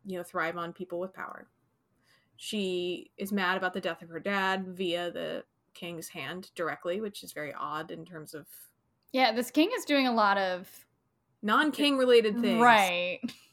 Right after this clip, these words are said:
Speaker 1: But okay. And then he has the motivation that he is forced into a role he doesn't wanna have.
Speaker 2: He's a
Speaker 1: He
Speaker 2: monster.
Speaker 1: He's a monster. He's forced to, to kill people that he doesn't wanna do, clearly very early on. We sh-, we learn that he doesn't actually, like, want to kill everybody, especially not kids, all this stuff.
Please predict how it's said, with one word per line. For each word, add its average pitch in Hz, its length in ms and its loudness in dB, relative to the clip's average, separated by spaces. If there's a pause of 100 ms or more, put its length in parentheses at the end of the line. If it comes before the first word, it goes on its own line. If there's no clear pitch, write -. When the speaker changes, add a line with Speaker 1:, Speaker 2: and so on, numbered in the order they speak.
(140)
Speaker 1:
But 214 100 -2
okay. 269 380 0 (680)
And 233 140 2
then 240 120 4
he 294 180 4
has 302 140 6
the 285 80 -2
motivation 254 540 2
that 214 120 -2
he 240 380 -2
is 208 200 -4
forced 220 360 -4
into 220 200 -2
a 202 60 0
role 220 240 4
he 240 100 0
doesn't 226 280 -4
wanna 220 160 0
have. 208 580 -2 (220)
Speaker 2:
He's 208 140 -2
a 202 80 0
Speaker 1:
He 160 180 -2
Speaker 2:
monster. 202 800 2
Speaker 1:
He's 214 100 -2
a 214 80 4
monster. 208 760 0 (260)
He's 220 260 -2
forced - 720 6
to, 208 580 -2 (180)
to 226 100 -6
kill 240 240 4
people 240 260 4
that 233 80 6
he 226 80 2
doesn't 220 180 0
wanna 220 160 0
do, 208 280 2
clearly 208 460 0
very 190 260 0
early 190 260 -2
on. 190 180 0
We 196 120 -2
sh-, - 200 -8
we 214 160 -2
learn 247 440 2
that 226 120 0
he 208 120 -2
doesn't 202 220 -4
actually, 190 380 -6
like, 175 220 -8
want 202 380 -4
to 226 80 -12
kill 220 260 -4
everybody, 208 400 -2
especially 170 360 -10
not 175 180 -16
kids, 208 280 -8
all 165 120 -8
this 175 100 -10
stuff. 202 220 -10